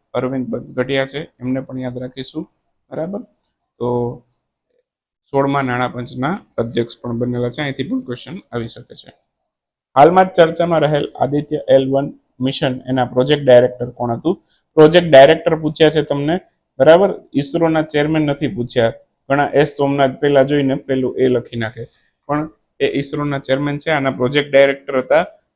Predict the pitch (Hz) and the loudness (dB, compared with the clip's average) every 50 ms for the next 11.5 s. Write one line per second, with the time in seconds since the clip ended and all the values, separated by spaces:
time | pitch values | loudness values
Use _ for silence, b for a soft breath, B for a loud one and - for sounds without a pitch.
0 | _ _ _ - 127 127 123 123 123 123 123 123 123 139 143 135 135 - - - | _ _ _ -6 -4 -2 -2 -2 0 -2 -2 2 4 6 6 6 6 4 -2 -12
1 | _ _ _ - 123 113 117 127 117 110 107 _ _ _ _ _ _ _ _ _ | _ _ _ -2 -2 -2 -2 -4 -8 -12 -14 _ _ _ _ _ _ _ _ _
2 | _ _ _ _ _ _ 127 131 139 151 156 156 160 160 160 156 143 139 139 139 | _ _ _ _ _ _ -4 -4 0 4 4 4 4 2 2 0 0 0 0 -2
3 | 135 127 123 127 127 127 - - - _ 120 120 120 123 135 135 131 135 135 - | -4 -4 -4 -4 -6 -8 -8 -12 -14 _ -12 -10 -8 -8 -6 -6 -6 -6 -6 -6
4 | 147 156 170 - _ _ - 156 _ _ _ 139 131 127 120 - 120 120 - - | -6 -6 -6 -8 _ _ -20 _ _ _ _ -12 -10 -8 -4 -4 -4 -4 -4 -6
5 | - 117 120 120 - - 117 - - - - - - - _ _ _ _ _ _ | -10 -14 -14 -12 -12 -12 -12 -12 -14 -18 -20 -20 -20 -20 _ _ _ _ _ _
6 | _ _ _ _ 135 120 143 143 151 160 175 180 175 175 - - - 156 139 135 | _ _ _ _ -6 0 2 4 4 4 4 2 0 -2 -4 -6 -2 -2 0 0
7 | 151 139 - _ _ _ _ _ _ - 131 147 151 156 - - 139 143 143 143 | -2 -6 -10 _ _ _ _ _ _ -4 -2 -2 -4 -6 -2 -2 -2 -2 -2 -4
8 | 143 139 131 127 127 - 139 139 131 131 123 120 131 - 143 139 139 135 131 135 | -4 -4 -4 -4 -4 -6 -8 -8 -6 -6 -6 -6 -6 -6 -6 -4 -4 -4 -4 -4
9 | 147 135 131 135 135 135 - 160 160 170 160 - 175 165 170 165 156 156 156 143 | -6 -4 -4 -4 -4 -4 -4 -6 -4 -6 -6 -6 -6 -6 -6 -6 -6 -4 -4 -4
10 | 143 143 143 143 143 143 151 143 143 - 147 - - 113 110 - - - - 127 | -4 -4 -6 -8 -10 -8 -8 -8 -6 -6 -8 -6 -6 -8 -8 -8 -6 -4 -4 -2
11 | 139 151 156 156 - 151 151 151 156 | -2 -2 -2 -4 -4 -4 -4 -2 -4